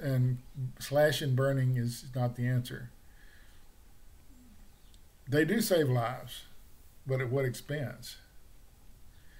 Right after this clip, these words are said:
Before you go that way, try something like this.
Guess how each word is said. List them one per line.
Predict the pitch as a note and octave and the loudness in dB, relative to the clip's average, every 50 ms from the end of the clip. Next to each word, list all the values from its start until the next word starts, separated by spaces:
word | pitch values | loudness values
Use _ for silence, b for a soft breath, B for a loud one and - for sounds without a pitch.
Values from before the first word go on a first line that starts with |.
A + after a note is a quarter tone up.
| b b b b b b b b b b b b b b b - | b b b b b b b b b b b b b b b -4
Before | C3+ C3+ B2+ - G3 G3+ G3+ G3 | -2 -2 0 4 6 6 6 6
you | F#3 F3+ F#3 F#3 | 6 6 4 4
go | D#3 D3 E3 F3+ G3 G#3 G#3 G3 F#3 | 4 6 10 10 12 12 12 10 8
that | D#3 C#3+ C#3 B2+ B2 B2 B2 C3+ | 8 6 4 4 4 2 0 0
way, | A#2+ A#2+ A#2+ A#2 A#2 A#2 B2 B2 | 0 2 2 2 2 0 -2 -2
try | - C3+ C3+ C3+ | 0 0 0 2
something | B2 B2 - B2 G#2+ A2+ B2 A2+ | 0 0 0 -2 -2 -2 -4 -4
like | A2 - B2 B2 - | -6 -6 -10 -12 -12
this. | - - - C3+ B2 - - - - | -14 -14 -14 -14 -14 -14 -16 -16 -18